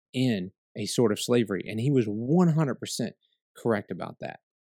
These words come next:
Now, I want you to note the beautiful illustration that he gives in the rest of this quote. He says, "In a sense, we've come to our nation's capital to cash a check. When the architects of our republic wrote the magnificent words of the Constitution and Declaration of Independence, they were signing a promissory note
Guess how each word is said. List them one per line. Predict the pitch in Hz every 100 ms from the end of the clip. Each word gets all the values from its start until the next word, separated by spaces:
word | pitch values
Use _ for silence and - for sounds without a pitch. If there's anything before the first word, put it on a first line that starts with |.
| -
Now, | 113 131
I |
want | 143
you | 147
to | 123
note | 113 107
the | -
beautiful | 98 127 127 131
illustration | 117 107 - 98 - 95
that | -
he | 117 110
gives | 104 92 85 - - _
in | -
the | 107
rest | 104 104
of | 101
this | 95
quote. | - 104 87
He | - 113
says, | 120 95 - - _ _ _ _
"In | 135
a | 131
sense, | - 180 -
we've | 156 147
come | 170 156
to | 143
our | 135 131
nation's | 127 139 117
capital | 117 101 - 98
to | -
cash | - 120 110 104
a |
check. | - - - _ _ _ _ _ _ _ -
When | 131
the | 139
architects | 135 143 165 175 160 147
of | 123
our | 131
republic | 131 123 123 110 107
wrote | 117 120 -
the | 107
magnificent | 107 101 127 147 - 151 -
words | 127 131 117
of | 113
the |
Constitution | - 135 123 117 - 131 - 98 - _ - -
and | 107
Declaration | 120 - 120 113 110 117
of | 107
Independence, | 107 98 120 98 -
they | 127
were | 123
signing | - 127 127 127 113
a |
promissory | 98 - 123 127 117 123 110 101
note | 101 87 -